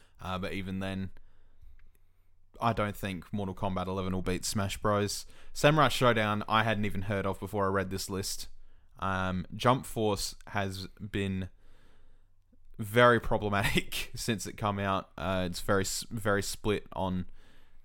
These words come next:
who actually likes it and who doesn't, even though it's a very, very beautiful looking anime fighter. I, it's definitely not gonna take the cake.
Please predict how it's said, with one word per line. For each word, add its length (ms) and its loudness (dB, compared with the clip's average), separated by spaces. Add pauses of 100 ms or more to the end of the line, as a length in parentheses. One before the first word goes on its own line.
who 160 4
actually 280 0
likes 280 0
it 100 -2
and 120 -8
who 100 -4
doesn't, 480 4 (220)
even 240 0
though 120 0
it's 460 -4
a 160 -2
very, 560 4
very 420 2
beautiful 380 2
looking 300 -2
anime 320 0
fighter. 440 2 (640)
I, 100 0 (340)
it's 240 -2
definitely 360 2
not 140 0
gonna 140 -2
take 240 -4
the 60 -10
cake. 440 0